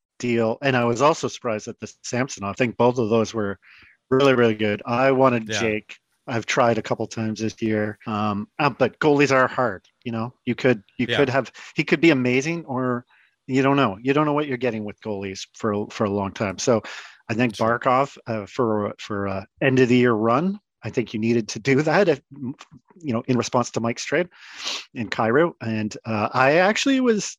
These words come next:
Speaker 1: w-, the one that I liked and I thought was pretty, um, I was a little surprised, but, but in a good way, was, uh, McAvoy
Speaker 2: Oh.
Speaker 1: trade. I thought that was a, that was a good add-on, to be honest.
Speaker 2: Yeah, and it wasn't, he, the funny thing about that, he wasn't the first one I went after. He was,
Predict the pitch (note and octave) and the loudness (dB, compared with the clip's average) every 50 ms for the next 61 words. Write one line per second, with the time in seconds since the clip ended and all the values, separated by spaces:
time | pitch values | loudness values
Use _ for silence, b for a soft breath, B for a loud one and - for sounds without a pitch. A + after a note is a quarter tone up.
0 | _ - B2+ D3 E3 D3 D#3+ D#3 E3+ F3+ G#3+ A3+ F#3+ F3+ D3+ E3 G3+ G3+ E3+ B2+ | _ -6 -2 -2 0 0 0 0 0 0 0 0 0 0 0 0 0 0 0 -2
1 | A2+ A2 A2+ D#3+ - - - - - A#2+ A#2+ A#2+ A#2 - - C#3 C#3 - A#2+ - | -2 -2 -2 -4 -6 -12 -20 -14 -10 -8 -6 -4 -4 0 0 0 0 0 -4 -8
2 | - - C#3 B2+ B2 A#2 A2 A2 A2 A2 G#2+ G#2+ G2+ G#2 G#2+ _ _ _ _ b | -6 -4 -2 0 2 2 0 0 0 -2 -2 -4 -6 -8 -10 _ _ _ _ b
3 | b b b b b b _ _ - G#3 A#3 G#3 D3+ B2+ B2+ B2 A#2+ - - A#2+ | b b b b b b _ _ 2 2 4 6 6 6 6 4 2 0 -2 -4
4 | - B2 A#2+ A#2 C3 F3+ A3 - - C3 A#2 _ - C3 A2+ A#2 B2 A2 A2 A2+ | 0 2 2 4 2 2 0 0 -2 -2 -2 _ -20 -12 -2 0 0 0 0 -2
5 | A2 G2 A#2+ B2+ C3 C3+ A2+ G#2 G#2+ G#2 G#2 G#2+ G2+ G2+ G2 G#2+ G#2+ G#2 G2+ G2+ | -6 -4 -6 -4 -2 -2 -2 -2 -2 -4 -4 -6 -8 -8 -6 -6 -6 -6 -6 -6
6 | G#2 G#2+ A2+ A#2 - - G#2+ G2+ G2 A2+ A#2 A#2+ A#2 F#2+ F#2+ F#2 _ _ B B | -4 -2 -2 -2 -2 -4 -6 -4 -4 -2 0 0 0 -2 -4 -6 _ _ B B
7 | B B B B B B B - B2 B2 - C#3 C3+ - C#3+ C#3 B2+ B2 A#2+ A2+ | B B B B B B B -6 -4 0 0 0 2 4 2 2 2 2 0 2
8 | B2 B2 A#2+ A#2+ A#2 A#2 - _ _ - C3+ B2+ C3 B2 B2 G#2 C3 B2 A#2 A2+ | 2 2 2 0 -2 -6 -10 _ _ -4 0 0 2 2 2 2 4 4 4 4
9 | A#2 A#2 A#2 G#2+ F#2+ F#2 F#2 G2 G2+ _ - - - - G#2 G#2+ A2 F#2 F2+ C#3 | 4 0 0 -2 -4 -8 -10 -14 -16 _ -20 -14 -6 -4 -2 -2 -2 -2 0 2
10 | C#3+ C#3+ D3 D3+ D#3 E3 E3 D#3 D3 C#3+ C#3+ D3 D3 D#3 D#3+ D#3 D#3+ E3 - - | 6 8 8 8 8 6 6 2 2 2 2 2 2 2 0 0 -4 -10 -10 -10
11 | C3 C3 D#3+ E3 - C3+ C3 C3 B2+ - - D#3 E3 D3+ D#3 C#3+ C3 C3 - C3 | -8 -6 -6 -6 -4 -6 -6 -6 -6 -4 -2 -4 -4 -2 -4 -4 -4 -2 -2 -2
12 | A#2 A2 A#2 C3 B2+ C3+ C3+ - E3 C#3 A#2+ - - C3 B2 - - C3 B2+ A#2+ | -2 -2 -4 -4 -6 -6 -8 -8 -8 -10 -10 -8 -8 -8 -8 -8 -10 -8 -6 -6
13 | A2 G#2+ G#2+ G#2 G#2 G#2+ G#2+ - G#2+ G#2+ A#2+ B2 B2 C#3 | -4 -4 -4 -4 -4 -4 -6 -6 -10 -10 -10 -10 -12 -14